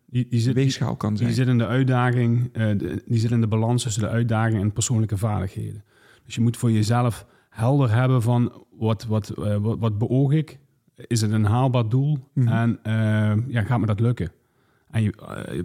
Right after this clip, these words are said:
Speaker 1: in, om een flow staat te geraken wil je, eh, een uitdaging hebben, wat wel een, iets wel, wat wel een uitdaging is. Dus je
Speaker 2: Mhm.
Speaker 1: moet er echt wel effort voor doen, maar het moet wel haalbaar zijn. En die, die opeenstapeling van die haalbare taken, ja, dat gaat voor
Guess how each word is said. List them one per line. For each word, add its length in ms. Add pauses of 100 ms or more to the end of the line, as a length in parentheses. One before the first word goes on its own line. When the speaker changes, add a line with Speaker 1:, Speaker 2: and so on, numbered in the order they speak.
Speaker 1:
in, 220
om 160
een 100
flow 220
staat 240
te 80
geraken 540
wil 140
je, 240
eh, 380
een 120
uitdaging 520
hebben, 360
wat 140
wel 140
een, 300
iets 120
wel, 220 (120)
wat 160
wel 160
een 120
uitdaging 540
is. 160
Dus 120
je 60
Speaker 2:
Mhm. 100
Speaker 1:
moet 80
er 60
echt 140
wel 200
effort 280
voor 140
doen, 220 (460)
maar 200
het 140
moet 120
wel 200
haalbaar 400
zijn. 260 (600)
En 120
die, 180
die 220
opeenstapeling 1040 (120)
van 300
die 200
haalbare 500
taken, 520 (280)
ja, 140
dat 160
gaat 180
voor 300